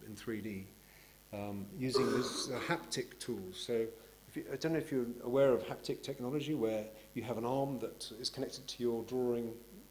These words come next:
um, input. It's like a, a mouse that moves in space, but it has a physical arm that c-, connects to it. So if I, if I draw this as my mark, then I can actually, um, go back and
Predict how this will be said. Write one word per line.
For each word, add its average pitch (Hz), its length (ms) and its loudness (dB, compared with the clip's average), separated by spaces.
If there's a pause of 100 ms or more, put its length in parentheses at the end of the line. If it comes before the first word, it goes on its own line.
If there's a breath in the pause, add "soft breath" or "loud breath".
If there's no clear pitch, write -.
(140)
um, 107 320 -2 (120)
input. 131 460 -4 (460)
It's 131 180 -2
like 123 160 0
a, 113 260 -4 (140)
a 117 40 -4
mouse 120 340 2
that 101 180 -8
moves 117 260 0
in 98 80 -6
space, 98 520 -2 (420 loud breath)
but - 100 -2
it - 40 -2
has 147 160 0
a - 20 -12
physical 160 400 2
arm 113 220 4
that - 120 -6
c-, - 200 -12
connects 123 300 -2
to 104 140 -6
it. 87 220 -8 (460 loud breath)
So - 140 4
if 117 160 4
I, 143 160 6 (200)
if - 100 -8
I 139 100 2
draw 120 300 6
this 117 300 4
as 107 140 0
my 107 160 0
mark, 110 420 -2 (920 loud breath)
then 120 200 4
I 110 100 2
can 113 160 -2
actually, 110 440 -2 (180)
um, 110 300 -2 (640)
go 123 160 4
back 120 300 0
and 104 120 -4